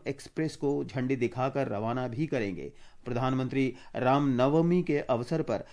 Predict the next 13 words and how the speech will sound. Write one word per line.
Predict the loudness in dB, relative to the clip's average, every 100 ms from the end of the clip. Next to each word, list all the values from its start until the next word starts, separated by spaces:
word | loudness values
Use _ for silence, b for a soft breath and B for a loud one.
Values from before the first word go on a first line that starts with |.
| B 2
रामेश्वरम | 4 6 4 2 2 2 2 -2 -6
मंदिर | -2 0 2 2 0
भी | -2 -2
जाएंगे। | 2 0 0 -4 -6 -10 b b
प्रतिवर्ष | -6 0 6 6 6 0 -12 b b -20 -20 -2
बीस | 2 2 2
करोड़ | 4 6 6
से | 4 0 2
अधिक | 2 2 4
लोग | 4 4 0 -6
रामेश्वरम | 2 4 4 2 0 -2 0 -2 -2
आते | -2 -2 -4
हैं। | -6 -12